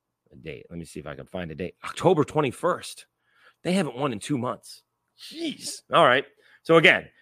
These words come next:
you can put all that behind you if you get a win. You lose, now you're on a six-game losing streak, and it makes for a long winter. So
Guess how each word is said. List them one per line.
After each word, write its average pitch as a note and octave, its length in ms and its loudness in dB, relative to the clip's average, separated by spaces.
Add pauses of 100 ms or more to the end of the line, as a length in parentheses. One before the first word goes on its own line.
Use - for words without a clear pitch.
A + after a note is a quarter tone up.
(140)
you F3 100 0
can F#3 100 -2
put G3 120 8
all G3 140 12
that G#3 180 10
behind G#3+ 340 8
you B2+ 240 6 (200)
if C3+ 100 -4
you D#3 60 4
get D#3 140 10
a D3 40 6
win. D3+ 200 6 (600)
You A2 100 -8
lose, F#3+ 560 6 (280)
now C3 140 -4
you're B2 140 -4
on F#2 80 -8
a - 60 -18
six-game A2 540 -2
losing A2+ 240 0
streak, F2+ 280 -8
and G2 120 -12
it G2 40 -12
makes G2 200 -8 (100)
for F#2+ 80 -10
a E2+ 40 -10
long F#2 580 -4
winter. F2 260 -14
So - 200 -16